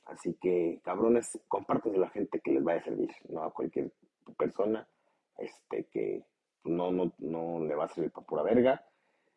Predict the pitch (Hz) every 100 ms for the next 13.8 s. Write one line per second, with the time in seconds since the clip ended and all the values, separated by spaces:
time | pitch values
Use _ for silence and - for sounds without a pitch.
0 | - 73 65 53 - - 82 - - 62
1 | - - - 95 85 - - 113 - 123
2 | 110 110 - - 104 - - 76 117 _
3 | _ _ _ _ _ _ _ - - -
4 | - 87 85 85 92 95 87 110 107 101
5 | 95 98 92 - 113 110 110 - - 113
6 | 107 - 92 87 87 90 98 92 90 90
7 | 87 - 78 92 95 101 - 80 - _
8 | - - - - 80 - - - 65 69
9 | 69 78 - - 58 92 101 90 90 -
10 | _ _ _ _ - 64 - 101 98 85
11 | - 80 - 98 - 90 - 87 90 87
12 | 85 78 82 92 98 92 90 - 92 87
13 | 82 - - - 101 92 90 -